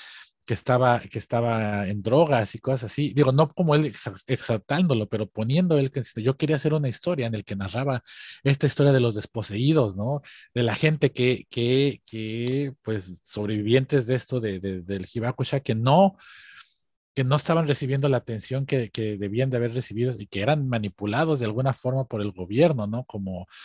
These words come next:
eh, propaganda, como,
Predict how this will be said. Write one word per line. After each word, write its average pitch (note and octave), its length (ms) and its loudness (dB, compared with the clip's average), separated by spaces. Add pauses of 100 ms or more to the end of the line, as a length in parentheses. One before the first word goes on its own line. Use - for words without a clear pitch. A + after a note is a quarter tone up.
(280)
eh, F#2+ 320 -2
propaganda, B2 840 2
como, F#2+ 880 -6